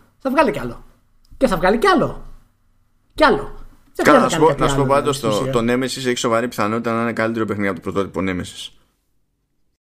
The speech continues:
Speaker 1: Ναι, αλλά α-, α-, απλά δεν μου λέει εμένα κάτι αυτό. Δεν το καταλαβαίνω για, για, για ποιο λόγο να γίνεται αυτό το πράγμα. Ε, δηλαδή, το καταλαβαίνω τεχνικώς, γιατί είναι οικονομικό το θέμα.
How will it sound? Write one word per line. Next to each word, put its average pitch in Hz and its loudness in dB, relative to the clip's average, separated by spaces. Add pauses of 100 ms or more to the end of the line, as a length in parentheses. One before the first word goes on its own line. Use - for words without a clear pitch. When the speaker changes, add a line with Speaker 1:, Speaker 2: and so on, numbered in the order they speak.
(500)
Speaker 1:
Ναι, 359 4 (140)
αλλά 247 4
α-, 214 0
α-, - -2 (160)
απλά 269 4
δεν 277 4
μου 254 4
λέει 262 4
εμένα 269 4
κάτι 240 -2
αυτό. 233 -2 (1040)
Δεν 220 4
το 262 0
καταλαβαίνω 226 2
για, 175 -4
για, 208 -6
για 185 0
ποιο 226 0
λόγο 220 0
να 190 -2
γίνεται 196 0
αυτό 175 -6
το 175 -2
πράγμα. 170 -6 (260)
Ε, 214 -12
δηλαδή, 196 -4
το 180 -6
καταλαβαίνω 180 0
τεχνικώς, 143 -2
γιατί 143 -2
είναι 151 0
οικονομικό 143 0
το 127 -2
θέμα. 123 -12